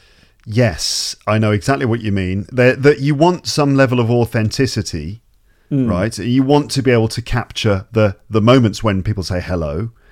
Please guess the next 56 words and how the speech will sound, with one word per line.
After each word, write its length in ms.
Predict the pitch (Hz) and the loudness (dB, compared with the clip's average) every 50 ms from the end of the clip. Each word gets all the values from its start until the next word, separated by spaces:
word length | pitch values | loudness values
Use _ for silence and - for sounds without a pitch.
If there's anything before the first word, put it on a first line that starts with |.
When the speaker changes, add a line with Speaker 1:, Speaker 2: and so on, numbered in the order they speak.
| _ _ _ _ _ | _ _ _ _ _
Speaker 1:
because 240 | - - - 110 - | -10 -4 -4 -4 -2
this 120 | 113 101 | -2 -6
is 60 | - - | -6 0
good 180 | - 123 113 | 0 0 2
for 100 | - 107 | 2 0
our 100 | 101 95 | 0 2
listeners 420 | 95 101 92 - 104 92 90 - - | 0 0 -2 -2 -4 -4 -4 -6 -4
to, 160 | - 98 87 | -6 -6 -6
to, 300 | - - 101 92 92 - | -4 -6 -8 -8 -6 -8
Speaker 2:
Of 40 | 107 | -8
Speaker 1:
you 60 | 104 | -6
know, 80 | 85 78 | -6 -6
to 20 | 80 107 | -4 -4
Speaker 2:
course. 120 | 101 98 107 | -2 0 2
Speaker 1:
hear 140 | 110 107 | 2 2
those 260 | 92 104 95 92 - - | 2 2 0 0 -2 -4
little 160 | 104 98 92 | -4 -2 0
moments, 420 | 98 104 107 107 95 87 87 82 87 | 0 0 0 0 0 -2 -4 -6 -8
the, 180 | 78 92 90 | -8 -8 -8
the 100 | 78 71 | -8 -8
hellos 400 | - 107 107 104 98 92 92 87 | -6 -4 -2 -2 -2 -2 -4 -4
and 100 | 95 87 | -6 -8
the 60 | 85 | -8
goodbyes, 460 | 82 - 85 - 98 92 90 90 82 90 | -8 -8 -6 -4 -4 -2 -2 -4 -6 -6
as 100 | 90 92 | -4 0
well 140 | 110 107 104 | 0 0 0
as 120 | 92 - | 0 -4
the 80 | - 95 | -6 -8
stuff 300 | - - 113 98 - - | -6 -4 -4 -4 -4 -6
you're 120 | 95 87 | -10 -10
actually 200 | 80 - - 95 85 | -10 -10 -10 -10 -8
saying 340 | - - 101 107 104 92 | -8 -6 -4 -4 -4 -4
in 100 | 90 87 | -4 -4
the 60 | 90 98 | -4 -2
middle. 360 | 110 104 - 67 69 85 - - - - - - - - - - _ _ _ _ | -2 -2 -4 -6 -10 -12 -14 -18 -20 -20 -20 -20 -20 -20 -20 -20 _ _ _ _
But, 340 | - 127 127 - - - - - _ - | 2 2 2 2 -4 -10 -12 -12 _ 0
uh, 280 | 113 113 110 110 110 - | 2 2 2 2 0 2
yeah, 120 | 131 143 | 2 2
you, 240 | 123 117 110 117 120 - | 2 4 2 0 0 0
obviously 300 | 135 123 123 - - 120 | -2 -2 -2 0 0 0
at 60 | 120 120 | -2 0
the 60 | - | -2
beginning, 500 | - 101 90 139 135 135 117 92 82 87 | -4 0 2 4 4 4 4 2 -2 -4
you, 260 | 92 104 101 104 - | -4 -4 -6 -6 -8
you've 180 | 98 104 98 92 | -8 -10 -6 -2
got 200 | - 110 - - | -2 -2 -2 -2
to 100 | - 107 | -6 -6
say 240 | - - 110 101 95 | -2 0 0 0 0
hello 300 | 82 98 98 101 98 101 | -2 -2 -2 0 -2 -2
to 120 | 92 - - | -4 -4 -8
the 80 | 98 | -8
person 400 | - - 98 92 92 - - 104 | -6 -4 -4 -4 -4 -4 -4 -4
when 140 | 92 92 92 | -4 -4 -6
you, 80 | 92 92 95 98 - - | -6 -8 -8 -10 -10 -10
when 140 | 92 92 95 | -8 -6 -4
you 160 | 98 98 95 | -4 -6 -6